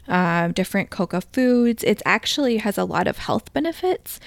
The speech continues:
which is where I started reading about, uh, the Incas and their knowledge of medicinal options, different things that give you good nutrients. I'm trying to th-, think. Oh, it's also really good for weight loss. It suppresses your appetite,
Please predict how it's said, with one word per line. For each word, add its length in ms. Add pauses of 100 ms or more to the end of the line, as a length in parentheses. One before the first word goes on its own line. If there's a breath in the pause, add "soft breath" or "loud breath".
(540 loud breath)
which 200
is 160
where 140
I 100
started 280
reading 300
about, 400 (140)
uh, 200
the 140
Incas 460
and 220
their 420
knowledge 520
of 380 (540 loud breath)
medicinal 840 (460)
options, 680
different 280
things 200
that 140
give 120
you 120
good 140
nutrients. 600 (420 loud breath)
I'm 60
trying 220
to 100
th-, 100 (560)
think. 520 (420 loud breath)
Oh, 180
it's 160
also 360
really 240
good 200
for 200
weight 220
loss. 440
It 160
suppresses 500
your 160
appetite, 540